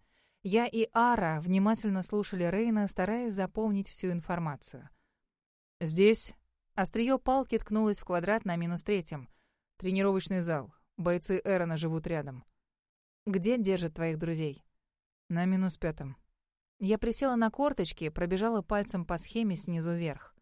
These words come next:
«Вход в бункер только через лифт в основном здании?» «Аварийный выход на минус третьем. Тоннель выводит на поверхность полукилометра к северу, под корнями старого вяза. Эрон про него знает. Охрану там наверняка удвоил».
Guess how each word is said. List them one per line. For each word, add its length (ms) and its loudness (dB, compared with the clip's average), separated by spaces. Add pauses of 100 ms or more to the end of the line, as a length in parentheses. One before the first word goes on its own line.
(220)
«Вход 420 2
в 60 0
бункер 480 2
только 300 4
через 260 4
лифт 240 0
в 60 2
основном 400 4
здании?» 480 2 (520)
«Аварийный 540 4
выход 320 0
на 140 -2
минус 240 0
третьем. 580 0
Тоннель 340 4
выводит 440 2
на 100 -2
поверхность 640 -2
полукилометра 680 0
к 60 -6
северу, 500 -4 (300)
под 160 -6
корнями 400 0
старого 380 0
вяза. 400 -2 (540)
Эрон 280 4
про 140 0
него 180 2
знает. 420 -2 (220)
Охрану 460 -2
там 180 -2
наверняка 480 0
удвоил». 420 -2